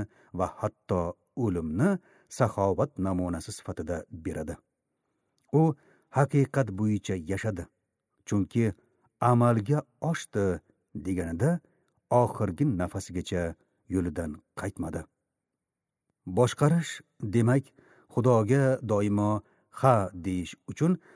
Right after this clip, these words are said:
odamlarga o'zidan voz kechishga yordam berishdir. Toki masihiylar buni tushunib, o'z xochlarini olmagunlaricha buyuk ishlarni bajara olishmaydi. Masihning xochdagi jasorati tufayli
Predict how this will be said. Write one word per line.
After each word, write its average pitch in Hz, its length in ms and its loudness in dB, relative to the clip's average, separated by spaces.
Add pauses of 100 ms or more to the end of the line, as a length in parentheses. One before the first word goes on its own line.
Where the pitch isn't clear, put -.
(180)
odamlarga 113 720 2
o'zidan 113 420 2
voz 95 300 -4
kechishga - 460 -4 (100)
yordam 87 480 -4
berishdir. 87 560 -6 (760)
Toki 120 300 4
masihiylar 151 640 2
buni 123 240 0
tushunib, 117 420 0 (460)
o'z 143 160 4
xochlarini 104 600 0 (160)
olmagunlaricha 95 920 -4 (480)
buyuk 104 340 0
ishlarni 95 500 -2
bajara 90 460 -6
olishmaydi. 82 680 -8 (1120)
Masihning 117 560 0
xochdagi 139 520 -4
jasorati 113 500 0
tufayli 104 460 -2